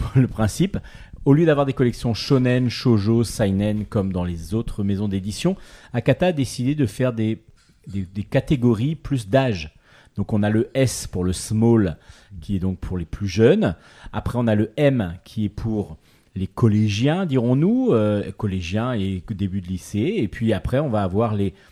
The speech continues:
euh, les, donc, euh, euh, c'est le L après le large, voilà, c'est ça, pour plutôt adultes, donc, euh, à partir de seize ans, dirons-nous. Et puis on a le W T F,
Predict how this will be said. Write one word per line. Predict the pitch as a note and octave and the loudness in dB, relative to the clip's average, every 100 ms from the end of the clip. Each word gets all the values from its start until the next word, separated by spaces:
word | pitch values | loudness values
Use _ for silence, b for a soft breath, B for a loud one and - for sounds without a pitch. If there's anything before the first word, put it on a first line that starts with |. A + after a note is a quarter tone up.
| b b b - | b b b -10
euh, | F#2 F#2 F#2 | -4 -4 -4
les, | F#2 F#2 F2 E2+ E2 | -6 -6 -4 -6 -8
donc, | E2 F2+ - | -8 -8 -6
euh, | F2 - _ - | -8 -8 _ -4
euh, | G#2 F2+ E2+ D2+ | -2 -2 -6 -12
c'est | - F2 | -12 -8
le | F#2 - | -6 2
L | F3 B2+ | 2 2
après | - G#2 | -2 -2
le | F2+ | 0
large, | G#2 D3+ G2 F2+ | 0 0 -4 -8
voilà, | F2 F2+ | -6 -6
c'est | F2 F#2 | -8 -8
ça, | C3 D3+ B B B - | -6 -6 B B B -2
pour | A#2+ | -2
plutôt | - A#2 C#3+ D3+ | 0 2 4 4
adultes, | C3 A#2+ G2+ D3 E3 - | 0 -2 4 2 2 -4
donc, | A2 A#2 - | -2 -2 0
euh, | G#2+ G2+ F#2+ b b b b | 4 4 2 b b b b
à | - | -16
partir | - - - - C#3+ | -8 -8 -6 2 2
de | G#2+ C#3 | 6 4
seize | C3+ D3+ C3+ | 4 2 2
ans, | G3+ | 2
dirons-nous. | D#3 A#2 B2+ B2 A2 B - - | 2 2 4 4 4 B -18 -12
Et | A2 | -10
puis | G#2 | 0
on | E3 | 2
a | D3 | 4
le | C#3+ D3+ - | 2 2 -2
W | A#2 A#2+ F3 F#3 E3+ | -2 0 6 8 8
T | E3+ D#3 E3 | 6 6 6
F, | D#3+ - | 6 -6